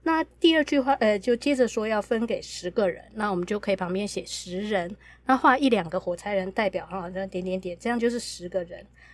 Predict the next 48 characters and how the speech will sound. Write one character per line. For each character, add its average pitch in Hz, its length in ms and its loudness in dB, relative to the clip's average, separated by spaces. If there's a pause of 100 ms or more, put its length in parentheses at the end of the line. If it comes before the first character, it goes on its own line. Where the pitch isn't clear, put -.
(140)
所 302 160 -2
以 311 140 4
图 202 220 -4
像 226 220 2
是 233 140 -4
带 247 260 0
动 220 180 0
小 170 160 -8
孩 165 140 -12
说， - 160 -16
诶， 262 80 4
我 269 80 8
们 220 100 4
画 240 180 6
了 220 120 4
图 190 160 -4
就 220 160 -4
想 165 240 -10
象 190 220 -8 (280)
我 190 80 0
真 214 160 -2
的 214 80 2
有 175 160 0
一 185 60 -4
堆 185 240 -4
苹 165 300 -10
果 - 340 -8
这 202 120 -8
么 175 100 -4
多 170 220 -6
在 170 160 -10
那 175 120 -12 (120)
里， - 80 -20 (340)
然 208 100 -6
后 254 80 -2
这 302 100 0
十 226 240 0
个 226 140 4
人 196 100 6
我 175 60 0
们 165 100 -8
都 175 80 -6
要 214 120 -4
分 233 240 -2
给 190 160 -4
他 202 320 -4
哦， 196 280 -6
哈。 196 160 -6